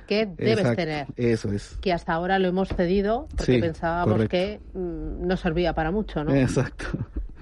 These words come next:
Speaker 1: Y ahora sí que
Speaker 2: Sí.
Speaker 1: empresas, gobiernos y ciudadanos empezamos a ser conscientes
Speaker 2: Sí.
Speaker 1: de que nuestros datos tienen mucho valor.
Speaker 2: Claro, si tu identidad digital es ins-, lo más importante en este mundo ahora.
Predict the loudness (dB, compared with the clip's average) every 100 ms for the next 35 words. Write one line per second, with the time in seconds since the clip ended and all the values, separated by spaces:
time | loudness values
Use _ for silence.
0 | 0 4 4 4 2 -2 -10 -4 -2 2
1 | 2 2 -2 -2 2 2 4 2 2 0
2 | 0 2 2 2 4 2 0 0 0 2
3 | 2 2 0 -2 0 0 0 0 -2 0
4 | -4 0 -2 0 0 0 0 -2 -2 -6
5 | -6 0 0 -2 -8 -2 0 2 2 2
6 | 2 2 2 2 0 -2 -4 -12 -18 -20
7 | -2 4 6 6 4 2 2 2 0 -4
8 | -12 -10 2 4 6 4 0 -4 -18 -12
9 | -2 0 4 4 4 4 4 2 2 2
10 | 2 0 -4 -4 -2 0 -2 -6 -2 2
11 | 6 6 6 4 0 -2 -4 -2 -2 -2
12 | -4 -4 -6 -6 -4 -4 -4 -6 -6